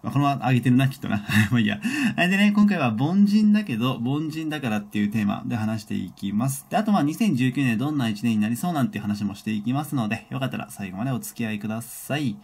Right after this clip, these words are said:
はい、ということで、あのね、まあ、最近思うことがあってですね、まあ、まあ、去年あたりからいろいろね、こう、お仕事の話をいただいたりとか、まあ、なんか人と会うこと、他業種ね、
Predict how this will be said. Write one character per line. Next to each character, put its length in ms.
は 120
い、 40
と 60
い 180
う 60
こ 160
と 320
で、 340
あ 160
の 80
ね、 260
ま 380
あ、 100
最 340
近 340
思 280
う 60
こ 120
と 160
が 140
あ 60
っ 60
て 240
で 120
す 140
ね、 360
ま 140
あ、 100
ま 120
あ、 20
去 140
年 120
あ 60
た 100
り 100
か 120
ら 320
い 80
ろ 140
い 40
ろ 100
ね、 280
こ 120
う、 60
お 20
仕 160
事 160
の 80
話 260
を 80
い 80
た 80
だ 120
い 60
た 120
り 100
と 140
か、 400
ま 360
あ、 60
な 60
ん 20
か 60
人 240
と 420
会 200
う 20
こ 120
と、 200
他 160
業 180
種 140
ね、 140